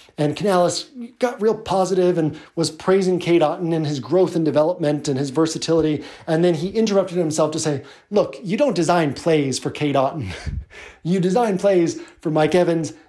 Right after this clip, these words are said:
You design plays for Chris Godwin," and basically saying the quarterback goes through his progressions, and it's gonna be Evans first, Godwin second, or Godwin first, Evans second. And then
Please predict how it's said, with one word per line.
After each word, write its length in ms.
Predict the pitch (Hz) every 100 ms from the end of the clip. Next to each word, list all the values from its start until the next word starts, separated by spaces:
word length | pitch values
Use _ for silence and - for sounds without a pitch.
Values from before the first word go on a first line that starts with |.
| -
You 80 | 175
design 280 | 180 196
plays 260 | 180 170 156
for 100 | -
Chris 260 | - 156 -
Godwin," 480 | 147 139 139 131 - - -
and 380 | 151 151 147 -
basically 360 | 180 170 165
saying 380 | 151 156 147 139 - _
the 520 | 131 160 156 143 147 -
quarterback 460 | - 226 190 175 156
goes 320 | 165 175 170
through 420 | 156 156 156 -
his 160 | 160 156
progressions, 560 | 143 156 180 165 135
and 100 | 135
it's 100 | 120
gonna 120 | 226 185
be 340 | 165 135 - -
Evans 320 | 165 151 156 127
first, 460 | 156 151 156 -
Godwin 300 | - 147 139
second, 340 | 139 151 151 151
or 220 | 147 151
Godwin 380 | 151 151 147 127
first, 260 | 156 - - - _
Evans 320 | 160 151 139 -
second. 420 | 175 160 151 - - _
And 200 | 170 170
then 440 | 262 247 185 180